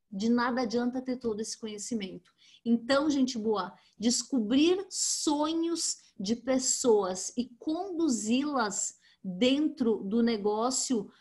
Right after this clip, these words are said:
vão fazer vocês próprias conquistarem os seus sonhos pessoais. E tu já entendeu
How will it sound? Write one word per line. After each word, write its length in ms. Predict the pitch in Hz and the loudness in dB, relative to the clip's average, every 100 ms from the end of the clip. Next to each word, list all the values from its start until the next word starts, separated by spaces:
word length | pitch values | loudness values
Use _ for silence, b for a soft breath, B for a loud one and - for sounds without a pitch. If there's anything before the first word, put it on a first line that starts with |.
| B | B
vão 420 | 185 180 262 302 349 | -12 2 4 4 0
fazer 500 | - 302 233 262 262 | -4 -2 0 0 0
vocês 640 | 240 247 - 262 269 - | -2 -4 -4 -4 -4 -6
próprias 720 | - 226 214 220 226 196 - b b _ | -4 0 0 -2 -4 -4 -8 b b _
conquistarem 920 | - 302 392 349 339 - 240 226 226 240 240 | -2 -2 -2 -4 -6 -2 2 2 2 0 -2
os 120 | 226 | -2
seus 260 | 240 240 | 0 0
sonhos 280 | - 214 220 | -2 -2 -2
pessoais. 680 | - 220 - 214 175 180 - B - | -2 -4 -2 -2 -2 -4 -8 B -8
E 80 | 214 | -4
tu 140 | 240 | 0
já 160 | 214 240 | 2 2
entendeu 640 | 262 277 285 233 196 202 | 2 2 2 4 2 0